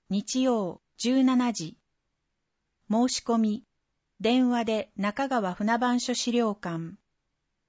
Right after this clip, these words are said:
受け入れ期間、十二月七日火曜から十一日土曜。中川船番所資料館へ直接持参。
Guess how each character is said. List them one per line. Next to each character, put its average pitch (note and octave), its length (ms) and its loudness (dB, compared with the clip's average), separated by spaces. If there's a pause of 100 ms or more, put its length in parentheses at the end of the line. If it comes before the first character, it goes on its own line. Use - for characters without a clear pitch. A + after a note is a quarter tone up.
(320)
受 G#3 120 -4
け C#4 180 2
入 C4+ 80 0
れ C4+ 120 0
期 - 140 -16
間、 F#3 420 -6 (540)
十 C4 240 4
二 C4 140 6
月 B3+ 260 0
七 A3+ 280 2
日 G3+ 300 -4
火 G#3+ 140 -2
曜 C4 260 2
か G3 180 -8
ら E3 280 -6 (200)
十 B3+ 300 0
一 B3 240 -2
日 A3+ 500 0
土 F#3+ 120 -2
曜。 G#3 360 -4 (760)
中 G#3+ 260 0
川 A#3+ 300 0
船 A#3 240 0
番 B3 200 2
所 B3 140 -4
資 - 160 -4
料 A#3+ 240 2
館 F#3+ 320 -4
へ F3 220 -4 (100)
直 G3 140 -6
接 B3 340 -6
持 G3+ 140 -6
参。 F3+ 420 -6